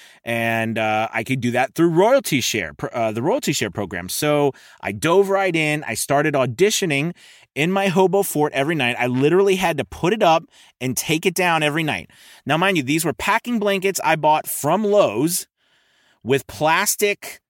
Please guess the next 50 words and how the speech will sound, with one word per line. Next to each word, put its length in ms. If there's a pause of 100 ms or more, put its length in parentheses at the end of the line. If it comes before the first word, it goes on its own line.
(120)
uh, 520
those 240
plastic 400
clamps 580 (600)
and 600 (100)
the 160
P 160
V 80
C 220
pipes 340
that 160
I 80
had 300
to, 80
by 160
the 80
way, 80
I 20
had 140
to 80
put 240
up 180
and 160
take 300
down 280
every 200
single 320
night. 360 (680)
Uh, 320
and 140
I 80
had, 580
and 140
I 80
got, 320
I 140
ended 180
up 100
getting 240
more 140
pillows 600
and 120
stuffing 340
them 100
in 80
the 80
corners. 520 (260)
Now, 240 (300)
mind 340
you, 300